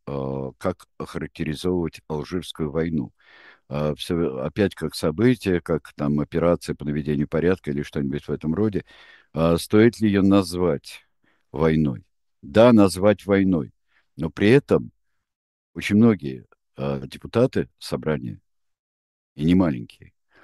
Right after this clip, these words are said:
э, говорили, что наши солдаты выполняли свой долг.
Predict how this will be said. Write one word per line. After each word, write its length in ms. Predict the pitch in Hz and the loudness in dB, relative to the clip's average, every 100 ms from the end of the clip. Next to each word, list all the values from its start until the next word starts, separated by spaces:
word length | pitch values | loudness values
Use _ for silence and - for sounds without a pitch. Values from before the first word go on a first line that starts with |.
| _ _ - | _ _ -8
э, 220 | 78 78 | -4 -4
говорили, 500 | 82 85 92 92 80 | 0 2 2 2 -2
что 260 | - 76 | -2 -4
наши 680 | 69 76 90 95 - 107 104 - | -2 0 0 -2 -2 -4 -4 -8
солдаты 760 | - 85 71 82 90 92 85 _ - | -6 -6 -2 -2 -2 -4 -14 _ -14
выполняли 600 | 65 73 71 78 85 82 | -10 -4 -2 0 -2 -4
свой 260 | - 69 | -6 -8
долг. 500 | 67 82 73 - _ | -6 -8 -8 -12 _